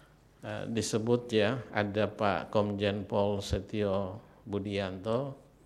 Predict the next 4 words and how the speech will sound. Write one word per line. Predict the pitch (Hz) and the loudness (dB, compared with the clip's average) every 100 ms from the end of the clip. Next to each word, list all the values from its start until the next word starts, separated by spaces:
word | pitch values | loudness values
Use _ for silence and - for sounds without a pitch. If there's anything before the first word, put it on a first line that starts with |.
| - - - - - - - | -20 -20 -20 -20 -20 -20 -18
dan | - 107 101 104 | -4 0 0 0
juga | 104 98 113 120 120 104 - | -2 4 8 8 6 0 -2
sebelumnya | - 113 117 123 131 110 | 2 6 8 8 8 6
ya, | 101 107 | 6 4